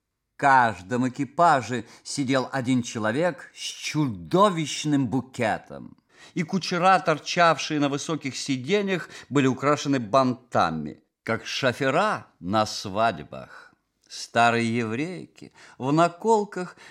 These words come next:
лениво следили за течением привычной этой процессии.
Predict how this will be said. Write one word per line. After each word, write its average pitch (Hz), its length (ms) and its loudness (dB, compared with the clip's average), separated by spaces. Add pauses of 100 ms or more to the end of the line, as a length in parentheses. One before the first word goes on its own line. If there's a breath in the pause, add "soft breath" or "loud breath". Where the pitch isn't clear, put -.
лениво 220 440 0
следили 175 440 -2
за 143 180 -2
течением 180 920 -4
привычной 143 1000 -2
этой 110 480 -2
процессии. - 1080 -10